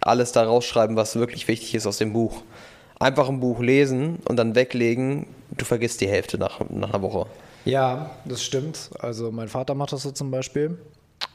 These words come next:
Speaker 2: Ähm, wenn du da Sachen auch richtig draus mitnehmen willst, dann macht es auch definitiv Sinn, aber ich finde, es nimmt auch die Freude am Lesen.
Speaker 1: Es wirkt wie so eine Arbeit, ne?
Speaker 2: Es wirkt wie Arbeit, es wirkt wie Lernen. So.
Speaker 1: Ja,
Speaker 2: Und,
Speaker 1: also, ja, aber
Speaker 2: ähm,
Speaker 1: Lernen, ich hab das Gefühl,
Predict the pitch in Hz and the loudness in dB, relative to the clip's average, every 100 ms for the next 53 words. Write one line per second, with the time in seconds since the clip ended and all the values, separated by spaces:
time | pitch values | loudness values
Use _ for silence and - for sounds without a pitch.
0 | - - 107 107 110 107 110 110 110 113 | -8 -4 -4 -4 -4 -4 -4 -4 -2 -2
1 | 113 - 113 113 - - 120 117 117 110 | -2 -4 -4 -6 -8 -8 -6 -4 -4 -4
2 | 104 110 - 127 117 120 117 - 113 113 | -2 -6 -4 -4 -2 -4 -4 -4 -4 -4
3 | 123 - - 107 110 120 110 - 104 113 | -6 -4 -4 -4 -4 -4 -6 -6 -4 -2
4 | 127 117 107 107 - 120 110 123 123 107 | -2 -2 -2 -2 -4 -4 -4 -4 -4 -4
5 | 110 104 - 110 113 107 98 98 95 95 | -4 -6 -6 -4 -2 -2 -2 -4 -4 -6
6 | - - - - - - - - 117 - | -10 -16 -20 -20 -20 -20 -2 0 2 4
7 | 143 - 135 127 127 - 143 123 107 104 | 4 4 2 6 4 6 6 8 8 6
8 | 113 143 151 175 147 165 151 156 165 156 | 4 4 4 4 4 0 4 6 6 4
9 | 139 160 151 147 135 131 123 113 107 98 | 0 -2 0 0 0 0 -2 -6 -8 -10
10 | - - - - 120 117 113 123 123 120 | -16 -20 -16 -8 -6 -2 4 8 8 8
11 | - 135 156 - 156 165 165 147 160 196 | 6 4 6 4 4 4 4 6 6 6
12 | 190 - - - - - - 180 175 - | 2 -6 -12 -14 -8 -2 0 2 0 0
13 | 143 - 165 156 156 | 2 4 8 8 6